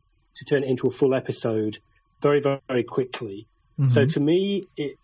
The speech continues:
Speaker 1: it's, it's pretty unsuccessful. I think, I think the idea was good. I think the,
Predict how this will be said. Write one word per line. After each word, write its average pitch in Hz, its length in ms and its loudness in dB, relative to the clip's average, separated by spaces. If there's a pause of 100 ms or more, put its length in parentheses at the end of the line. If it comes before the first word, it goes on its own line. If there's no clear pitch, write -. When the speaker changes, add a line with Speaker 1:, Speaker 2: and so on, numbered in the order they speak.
(200)
Speaker 1:
it's, 123 160 -12 (220)
it's 156 160 -12
pretty 180 240 0
unsuccessful. 147 800 -2
I 117 60 -4
think, 151 240 -4 (140)
I - 40 -8
think 151 240 -2 (680)
the 139 140 2
idea 143 400 2
was 160 180 -2 (180)
good. 190 360 0 (600)
I 143 80 -6
think 156 240 0
the, 139 280 0